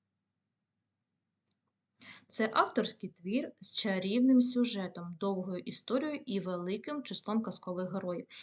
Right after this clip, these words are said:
яких не існує в реальному житті. А зараз я пропоную тобі намалювати, про що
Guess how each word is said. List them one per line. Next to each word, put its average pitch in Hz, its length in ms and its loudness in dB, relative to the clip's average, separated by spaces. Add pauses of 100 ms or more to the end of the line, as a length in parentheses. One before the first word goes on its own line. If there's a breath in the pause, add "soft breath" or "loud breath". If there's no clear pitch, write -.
(240 loud breath)
яких 381 360 4
не 202 100 6
існує 214 480 4
в 196 60 4
реальному 185 600 0
житті. 180 540 -8 (1200 loud breath)
А 320 120 4
зараз 403 400 0
я 349 140 0
пропоную 247 540 6
тобі 262 280 4
намалювати, 226 920 4
про 208 260 -4
що 240 440 0